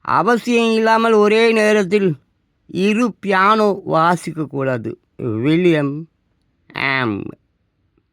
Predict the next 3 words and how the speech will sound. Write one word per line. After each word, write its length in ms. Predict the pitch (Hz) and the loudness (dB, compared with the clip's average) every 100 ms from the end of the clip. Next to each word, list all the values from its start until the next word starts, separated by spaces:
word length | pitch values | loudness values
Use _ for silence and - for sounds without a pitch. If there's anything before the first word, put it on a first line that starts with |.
| _ _ _ _ _ _ _ _ _ _ _ _ _ _ _ _ - 156 | _ _ _ _ _ _ _ _ _ _ _ _ _ _ _ _ -12 -4
"தர்மத்தை 520 | 226 247 294 226 262 | 0 2 0 0 -2
செய்ய 400 | 226 233 247 240 | 0 0 2 0
முடியாதவனும் 1080 | 202 - 196 202 220 214 214 208 220 175 | -2 -6 -4 0 2 2 2 2 2 2